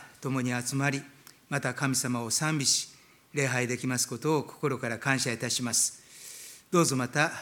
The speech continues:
私たちの心の中に万物を創造され、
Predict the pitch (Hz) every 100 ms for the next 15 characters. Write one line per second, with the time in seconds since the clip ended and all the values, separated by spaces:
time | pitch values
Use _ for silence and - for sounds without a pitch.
0 | - 131 139 131 127 127 123 117 - 147
1 | 143 143 139 120 123 - - - - _
2 | 143 143 131 127 131 117 147 139 139 135
3 | 143 139